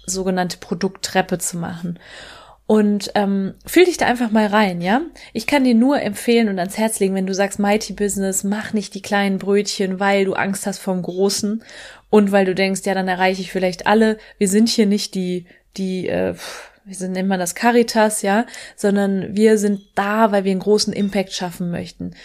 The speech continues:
Und ich habe Lust, mit Menschen zu arbeiten, die sagen, ich möchte eine große, meine Message raustragen, ich möchte meine große Vision vorantreiben,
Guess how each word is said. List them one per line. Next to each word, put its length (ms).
Und 100
ich 140
habe 180
Lust, 240
mit 180
Menschen 320
zu 140
arbeiten, 460
die 60
sagen, 280
ich 160
möchte 320
eine 80
große, 680
meine 260
Message 380
raustragen, 440
ich 100
möchte 320
meine 240
große 300
Vision 320
vorantreiben, 600